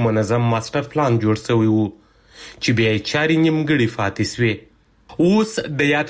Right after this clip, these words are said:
پلان د پلي کېدو له امله مالي زیانمن سوي د مرستو غوښتنه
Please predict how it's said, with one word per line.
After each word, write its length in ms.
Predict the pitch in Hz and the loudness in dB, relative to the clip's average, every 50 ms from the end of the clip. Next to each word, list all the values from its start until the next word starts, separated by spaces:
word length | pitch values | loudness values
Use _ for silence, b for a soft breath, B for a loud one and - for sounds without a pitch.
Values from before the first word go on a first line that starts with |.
| - | -4
پلان 240 | - 185 202 208 208 196 | -2 0 2 2 2 2
د 140 | 185 190 185 175 180 | 2 0 0 0 -2
پلي 160 | 185 180 175 170 - | 0 0 0 0 0
کېدو 280 | - 160 151 165 196 214 | -2 -2 0 2 2 2
له 100 | 196 180 | 2 0
امله 340 | 147 135 127 123 135 160 185 180 B B B B - | 0 0 0 0 0 -2 -2 -4 B B B B -4
مالي 380 | 131 143 151 156 170 190 220 214 | -2 0 0 2 2 2 2 0
زیانمن 440 | 165 175 180 165 156 139 135 123 120 | 0 0 0 0 0 0 -2 -2 -2
سوي 340 | 123 - 160 160 175 214 240 | -2 -2 -2 0 0 0 0
د 100 | 214 208 | 0 0
مرستو 500 | 180 147 135 123 120 113 - - 139 135 | 0 0 0 0 0 0 -2 -4 -4 -2
غوښتنه 460 | 127 151 160 - - 139 117 107 | -2 -2 -2 -2 -2 0 0 0